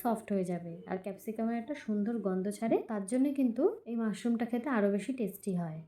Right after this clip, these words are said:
ক্যাপসিকাম আর পেঁয়াজ কিন্তু বেশ সফট হয়ে এসেছে। আমি তার জন্য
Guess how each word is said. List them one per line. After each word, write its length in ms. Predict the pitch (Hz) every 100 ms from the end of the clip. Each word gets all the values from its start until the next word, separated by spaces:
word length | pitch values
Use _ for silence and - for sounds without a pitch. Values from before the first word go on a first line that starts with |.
| -
ক্যাপসিকাম 460 | 226 220 - 269 302
আর 120 | 294 285
পেঁয়াজ 260 | 247 233 233
কিন্তু 160 | 262 254 233
বেশ 120 | 254 262
সফট 280 | 240 208 -
হয়ে 140 | 254 254
এসেছে। 260 | 254 262 294 392
আমি 120 | 254 233
তার 160 | 226 202
জন্য 120 | 233